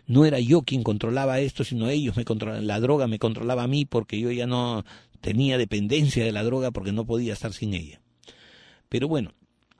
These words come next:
de todas maneras había puesto más, más énfasis en la primera parte, ¿no? En la parte, en la parte de que la droga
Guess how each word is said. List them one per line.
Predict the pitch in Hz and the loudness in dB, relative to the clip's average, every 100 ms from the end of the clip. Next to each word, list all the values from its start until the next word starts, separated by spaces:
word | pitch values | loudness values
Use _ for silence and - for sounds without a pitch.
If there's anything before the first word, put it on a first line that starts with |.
| - - | -20 -2
de | 113 123 | 0 4
todas | 185 160 | 6 6
maneras | 139 165 165 | 4 4 4
había | 135 147 | 4 2
puesto | 147 147 147 | 2 2 2
más, | 123 113 - | 0 -2 0
más | 139 - | 2 2
énfasis | 156 131 - 104 | 0 0 -2 -4
en | 95 | -4
la | 92 | -4
primera | 95 98 139 127 | -2 -2 -2 -2
parte, | 202 254 - 95 | 0 -2 -2 -2
¿no? | 156 | -2
En | 131 | -2
la | |
parte, | 95 127 - 113 113 | -4 -6 -6 -8 -4
en | 104 | -4
la | |
parte | 90 123 - | -4 -6 -4
de | 113 92 | -6 -6
que | - | -8
la | 85 | -6
droga | 90 113 117 98 85 | -2 -2 -2 -6 -10